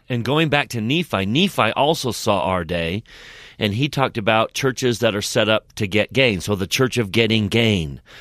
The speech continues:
the church of having power over the flesh, the church of popularity, the church of lust. And that's not how we usually think of the term church, but that's kinda how the Book of Mormon authors are thinking it. We live in a day where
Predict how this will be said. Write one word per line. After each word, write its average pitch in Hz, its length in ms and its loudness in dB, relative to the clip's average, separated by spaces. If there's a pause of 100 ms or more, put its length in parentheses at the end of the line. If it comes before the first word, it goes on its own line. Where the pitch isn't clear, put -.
(320)
the 107 100 2
church 117 320 -2
of 107 100 -2
having 107 340 0
power 104 400 2
over 98 240 0
the 90 80 -2
flesh, 98 500 -2
the 95 140 -8
church - 420 -4
of 98 260 -2
popularity, 98 880 0 (300)
the 104 100 0
church - 320 -2
of 107 160 0
lust. 98 440 2
And 101 160 0
that's 160 260 -2
not 156 200 2
how 131 180 2
we 123 200 2
usually 123 540 0
think 139 320 -4
of 98 140 -2
the 87 80 -8
term 98 320 -4
church, - 600 -2 (380)
but 107 100 -6
that's 131 220 2
kinda 143 280 0
how 131 140 2
the 113 140 0
Book 120 220 -2
of 110 80 0
Mormon 107 320 0
authors 104 440 -2
are 92 80 -2
thinking 117 440 -2
it. - 180 -8 (300)
We 117 360 2
live 147 240 4
in 135 100 0
a 131 80 2
day 107 280 2
where 104 240 2